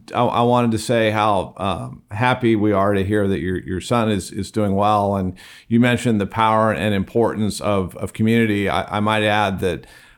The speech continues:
uh, thank goodness for the power and importance of access to qu-, high quality healthcare in, in a situation like that. Uh,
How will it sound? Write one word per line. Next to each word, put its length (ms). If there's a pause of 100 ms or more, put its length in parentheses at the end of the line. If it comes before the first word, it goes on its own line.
uh, 220
thank 220
goodness 300
for 160
the 120
power 540
and 160
importance 680
of 360
access 520
to 100
qu-, 320
high 180
quality 380
healthcare 680
in, 160
in 120
a 60
situation 520
like 180
that. 400
Uh, 280